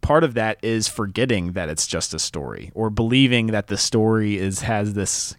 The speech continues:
greater weight to it, and that becomes cyclical. For me, whenever I've been in depressive funks, it's like everything has so much weight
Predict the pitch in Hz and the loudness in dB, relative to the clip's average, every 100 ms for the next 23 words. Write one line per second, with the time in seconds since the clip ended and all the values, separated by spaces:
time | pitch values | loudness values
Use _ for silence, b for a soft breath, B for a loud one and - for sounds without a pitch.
0 | - 104 104 110 98 92 101 117 - - | -10 -4 0 0 0 0 -2 -4 -6 -2
1 | 92 78 92 90 98 - 98 90 - 113 | -2 -2 -4 -4 -6 -6 -6 -2 0 0
2 | 107 92 87 78 - b b b b - | 0 -2 -2 -4 -6 b b b b -4
3 | 104 107 120 104 95 95 92 90 87 82 | 0 2 4 4 2 2 0 0 -2 -4
4 | - 80 - 82 - 69 - 78 73 - | -4 -4 -2 -4 -6 -6 -6 -8 -6 -4
5 | 80 78 - b b b b b b b | -6 -8 -16 b b b b b b b
6 | b _ 113 113 117 120 101 90 95 - | b _ 0 2 2 2 2 2 2 2
7 | 117 117 87 - 85 85 139 110 | 2 2 0 -4 -6 2 2 2